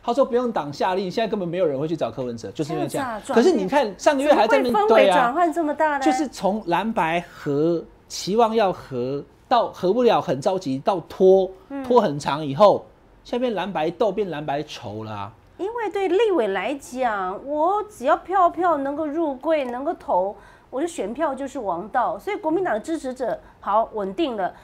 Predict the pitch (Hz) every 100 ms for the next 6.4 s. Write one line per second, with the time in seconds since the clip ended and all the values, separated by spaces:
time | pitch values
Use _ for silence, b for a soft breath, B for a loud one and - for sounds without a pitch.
0 | B B 285 415 381 339 403 247 226 285
1 | 339 320 233 226 233 240 262 370 285 285
2 | 196 B B - 294 359 359 320 427 349
3 | - 392 359 302 277 285 285 302 - 381
4 | 392 247 339 339 294 - - 339 330 285
5 | 320 349 294 269 254 254 254 294 339 330
6 | 302 302 285 294